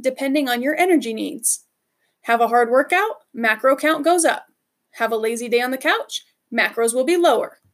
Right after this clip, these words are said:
Overall, in a week, what's the intake to meet your weight loss goals or your muscle gaining goals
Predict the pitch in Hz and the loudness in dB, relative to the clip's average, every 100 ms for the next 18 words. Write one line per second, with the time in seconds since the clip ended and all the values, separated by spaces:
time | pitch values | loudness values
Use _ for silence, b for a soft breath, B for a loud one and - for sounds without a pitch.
0 | _ _ _ _ - 339 392 415 254 233 | _ _ _ _ -2 0 2 2 2 0
1 | 254 262 370 339 226 220 - _ 247 294 | -2 -2 0 0 -4 -12 -20 _ -4 -2
2 | - 359 - 403 - 214 - - 262 254 | -2 -4 -2 -4 -2 -4 -6 -6 -6 -4
3 | 262 220 233 254 381 392 240 277 320 339 | -8 -4 0 2 2 -2 0 0 2 -2
4 | 392 - 233 220 285 - B B B - | 0 2 2 2 2 -2 B B B 2
5 | 247 247 269 320 320 415 - 262 226 226 | 4 4 2 2 2 0 0 -2 -4 -6
6 | 220 220 220 220 285 - | -8 -4 -4 -4 -4 -8